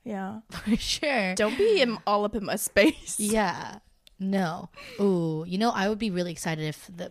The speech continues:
Speaker 2: the question to me, <laughs> which is not a question to me, but would have been, like, dream closet.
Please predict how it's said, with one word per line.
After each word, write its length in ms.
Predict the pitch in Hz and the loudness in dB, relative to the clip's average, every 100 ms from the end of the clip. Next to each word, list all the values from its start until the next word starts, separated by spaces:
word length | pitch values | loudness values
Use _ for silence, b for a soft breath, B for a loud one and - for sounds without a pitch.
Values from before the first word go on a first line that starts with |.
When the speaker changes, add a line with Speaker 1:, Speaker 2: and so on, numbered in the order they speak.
| 214 196 214 - | -14 -18 -16 -14
Speaker 2:
the 80 | |
question 300 | 185 175 - 160 | -8 -6 -6 -6
to 100 | 156 | -6
me, 420 | 156 160 151 160 | -4 -6 -4 -2
<laughs> 40 | 190 | -2
which 160 | - | -4
is 180 | - 170 | -8 -8
not 160 | 165 170 | -8 -6
a 40 | |
question 260 | 170 165 165 | -6 -8 -8
to 60 | 170 | -8
me, 240 | 196 170 | -6 -6
but 160 | 165 175 | -6 -4
would 120 | 165 | -4
have 100 | 156 | -4
been, 180 | 156 151 | -6 -6
like, 140 | 156 | -6
dream 220 | 165 156 | -6 -6
closet. 560 | - 156 156 196 208 | -4 -4 -2 -2 -4